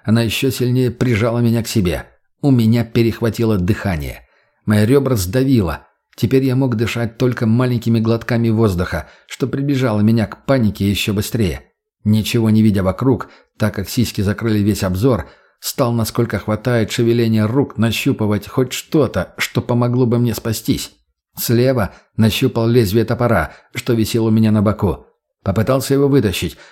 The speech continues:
но он выскользнул у меня из руки и упал на пол. Я сжал челюсти от злости, ведь поднять его у меня не было возможности. От звона лезвия топора тётка-каннибалка сдавила меня ещё сильнее. У меня стало мутнеть в глазах.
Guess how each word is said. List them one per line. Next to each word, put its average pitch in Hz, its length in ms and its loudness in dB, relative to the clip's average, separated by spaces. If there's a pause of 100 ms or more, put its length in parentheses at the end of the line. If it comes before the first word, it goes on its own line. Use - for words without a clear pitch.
но 120 120 2
он 123 120 2
выскользнул 107 640 2
у 123 60 0
меня 127 240 4
из 104 120 0
руки 120 360 2
и - 180 -4
упал 117 320 0
на 120 240 2
пол. - 240 -8 (320)
Я 110 260 2
сжал 123 320 0
челюсти 139 540 0
от 123 80 -2
злости, 110 560 -2 (220)
ведь - 180 -4
поднять 117 400 0
его 123 160 2
у 127 40 2
меня 135 260 2
не 127 240 4
было 110 200 0
возможности. 113 720 -4 (500)
От 90 200 -4
звона 123 260 -2
лезвия 113 400 0
топора 110 600 -2 (340)
тётка-каннибалка 117 880 0
сдавила 110 420 0
меня 117 240 2
ещё 107 380 -2
сильнее. 76 520 -10 (220)
У 139 80 4
меня 113 280 4
стало 113 640 -2
мутнеть 110 460 0
в 92 60 -4
глазах. 92 540 -2